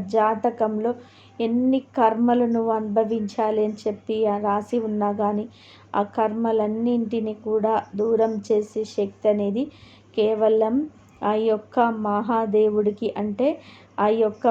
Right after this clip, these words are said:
పరమేశ్వరుడికి మాత్రమే ఉంటుంది. కనుక నువ్వు ఐదు సోమవారాలైనా కానీ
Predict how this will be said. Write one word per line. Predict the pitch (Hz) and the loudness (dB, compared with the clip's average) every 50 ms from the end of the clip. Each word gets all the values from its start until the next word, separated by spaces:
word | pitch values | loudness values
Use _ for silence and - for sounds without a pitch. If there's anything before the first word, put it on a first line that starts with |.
| 226 226 - | 0 0 -2
పరమేశ్వరుడికి | - 214 214 220 247 226 226 233 233 226 - - - - 240 220 214 202 214 208 - 226 220 208 | -2 0 2 2 0 2 2 0 0 -2 -4 -8 -4 -2 -2 0 0 0 -2 -2 -2 -2 -2 0
మాత్రమే | 202 202 208 208 233 233 233 233 220 233 233 240 240 | -2 -2 0 -2 -2 -2 -2 -4 -2 0 0 2 2
ఉంటుంది. | 233 226 220 202 214 208 208 214 202 190 | 2 0 -2 -2 -2 -2 0 0 0 -2
కనుక | 190 - 214 196 202 202 - - 214 226 226 226 - - - - - - - _ _ - - | -2 -2 -4 -4 -4 -2 0 2 2 2 2 0 -6 -18 -20 -20 -20 -20 -20 _ _ 0 2
నువ్వు | 240 247 254 254 240 - - - - 214 | 4 4 6 4 4 2 0 0 2 2
ఐదు | 220 226 254 262 - 262 254 | 4 4 4 2 2 2 0
సోమవారాలైనా | 247 - - 240 220 220 214 220 220 214 220 214 214 214 214 214 208 208 208 214 208 | 0 0 0 0 0 0 0 0 2 4 4 4 4 4 4 4 4 4 2 -2 -2
కానీ | 208 - 233 214 208 208 220 | 0 0 0 2 2 0 -4